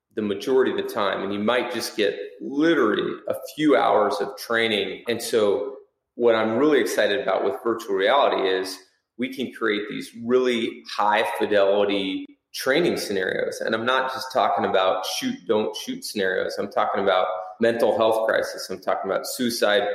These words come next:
prevention, talking about peer intervention, creating scenarios where you can have people experience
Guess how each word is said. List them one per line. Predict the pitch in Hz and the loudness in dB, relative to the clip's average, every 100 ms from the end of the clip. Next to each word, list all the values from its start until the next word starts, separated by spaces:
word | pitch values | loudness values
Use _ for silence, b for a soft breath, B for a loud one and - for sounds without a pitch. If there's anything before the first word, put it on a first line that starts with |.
| - | -2
prevention, | 110 107 107 - 92 90 - | -2 0 0 -2 -6 -8 -8
talking | - 98 98 | -4 -2 0
about | 95 92 90 - | 2 2 2 -2
peer | - 135 127 113 101 - 123 | 0 4 4 4 2 -4 0
intervention, | 113 101 101 101 - 104 95 - - | 2 4 2 2 0 -2 -2 -6 -12
creating | - 131 123 120 | -2 0 2 2
scenarios | 113 - 107 107 107 101 101 | 0 0 0 2 4 2 2
where | 104 98 | 0 0
you | 98 | -2
can | 104 | -4
have | 101 95 - | -4 -4 -4
people | 110 - 98 | -6 -4 -4
experience | - - 110 107 104 98 101 | -4 -6 0 0 2 0 -2